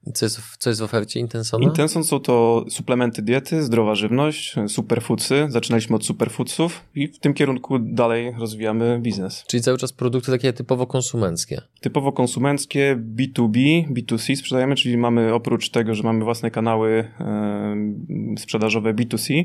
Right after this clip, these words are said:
Speaker 2: sprzedajemy również do sieci handlowych, do sklepów specjalistycznych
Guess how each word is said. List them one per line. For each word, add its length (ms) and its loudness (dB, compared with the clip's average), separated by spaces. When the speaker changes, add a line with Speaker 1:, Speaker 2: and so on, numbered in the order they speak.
Speaker 2:
sprzedajemy 920 2
również 360 2
do 140 0
sieci 260 -2
handlowych, 640 0
do 200 0
sklepów 360 -4
specjalistycznych 1040 -2